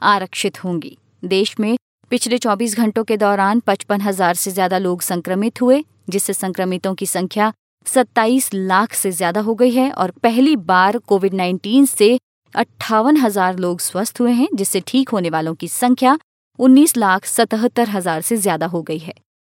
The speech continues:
मद्रास हाईकोर्ट ने वेदांता लिमिटेड की तमिलनाडु के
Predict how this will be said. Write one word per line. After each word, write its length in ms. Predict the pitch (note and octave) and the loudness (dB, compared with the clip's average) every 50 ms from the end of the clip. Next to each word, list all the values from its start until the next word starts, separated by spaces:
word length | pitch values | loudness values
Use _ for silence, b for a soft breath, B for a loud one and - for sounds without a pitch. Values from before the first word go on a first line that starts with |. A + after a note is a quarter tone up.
| _ _ _ - | _ _ _ 0
मद्रास 480 | A#3 B3 G#3+ A#3 A#3 A3 A3 A3+ - A#3 | 0 2 2 4 2 2 2 0 -2 0
हाईकोर्ट 380 | G#3+ G#3 G#3 - A#3 A3+ A3+ - | 0 0 0 0 0 0 0 0
ने 160 | A#3 B3+ E4 E4 | 0 0 0 0
वेदांता 560 | G3 F3 F#3 F#3+ F#3 G3+ G3 F#3+ G#3 - A3+ | 0 0 0 2 4 4 4 4 2 2 2
लिमिटेड 480 | G#3+ G3 F3+ F#3 F#3 F#3 - G#3+ A3+ G3 | 2 2 0 -2 -2 0 2 0 0 0
की 140 | - A#3 A3+ | -4 -6 -6
तमिलनाडु 600 | - G3+ F#3 F#3 F#3 F#3 F#3 F3+ F3+ G3+ A#3+ C4 | -4 -4 -4 -4 -4 -2 -2 -2 -2 -2 -2 -2
के 260 | - - C4 D4 | 0 2 0 0